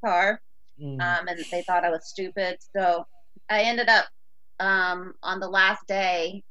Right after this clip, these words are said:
Speaker 1: the doctor came in with all his
Speaker 2: Mm.
Speaker 1: teaching students, and I said, um, "Am I going home?"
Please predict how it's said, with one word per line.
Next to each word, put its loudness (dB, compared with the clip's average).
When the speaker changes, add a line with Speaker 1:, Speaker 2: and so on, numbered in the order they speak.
Speaker 1:
the -8
doctor 0
came -8
in -6
with -6
all 2
his -2
Speaker 2:
Mm. -14
Speaker 1:
teaching -10
students, -8
and -6
I -4
said, -2
um, 0
"Am -2
I 2
going 0
home?" 0